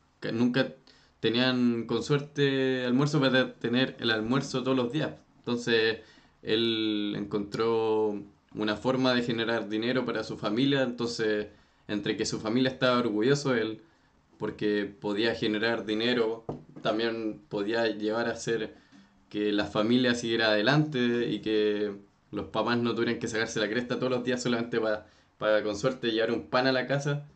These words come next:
Entonces, obviamente, n-, n-, quizás no tanta la fama, sino que el, el ver que está haciendo algo, ¿cachai? Una cosa muy importante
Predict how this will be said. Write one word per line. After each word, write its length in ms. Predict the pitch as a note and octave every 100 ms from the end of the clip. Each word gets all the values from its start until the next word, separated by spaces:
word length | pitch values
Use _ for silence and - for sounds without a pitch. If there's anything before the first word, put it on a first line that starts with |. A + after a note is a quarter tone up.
| - - - _ -
Entonces, 1040 | - A2 G#2 - A2 G#2 G2 G2 G2 - - _ _
obviamente, 1120 | - A2+ A#2+ B2+ B2+ - A#2 A2 A2 G#2+ - - _ _ _ _ _ _ -
n-, 220 | A2+ - A2
n-, 120 | - -
quizás 300 | A2+ D3+ C#3+
no 380 | C#3 B2+ F3
tanta 340 | E3 E3+ D#3+ D#3
la 120 | -
fama, 280 | - C#3 G#2
sino 260 | A2+ B2
que 120 | A#2+ A#2+
el, 340 | A#2 G#2+ G#2 - _ _ -
el 540 | A2 G#2+ G#2 G2+ - -
ver 340 | G#2+ A#2 C#3 -
que 80 |
está 220 | B2 - B2
haciendo 480 | - C3 B2 A#2
algo, 500 | B2+ D#3+ D#3 G3+ - - _ _ _
¿cachai? 320 | - - B2 A#2+
Una 220 | A#2+ A2+
cosa 540 | A#2+ C3 A#2+ A2 - _ _ -
muy 140 | A#2+
importante 840 | D#3 D3+ D3 - F3+ D3+ - A#2